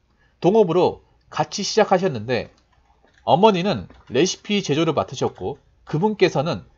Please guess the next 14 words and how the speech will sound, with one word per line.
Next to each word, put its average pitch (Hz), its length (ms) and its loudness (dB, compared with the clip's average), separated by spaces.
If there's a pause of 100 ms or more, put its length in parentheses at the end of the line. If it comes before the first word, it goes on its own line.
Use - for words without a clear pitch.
(320)
고객 185 320 2
관리 120 300 -2
및 104 240 -8 (320)
홍보를 220 320 0
맡으셨죠. 104 520 -8 (1500)
어느 220 220 4
정도 208 180 6
자리를 180 300 -2
잡고 175 400 0
잘 131 240 0
되었습니다. 101 640 -4 (1500)
제가 190 240 4
듣기로 151 560 -4 (300)
쇼핑몰에서도 160 960 -2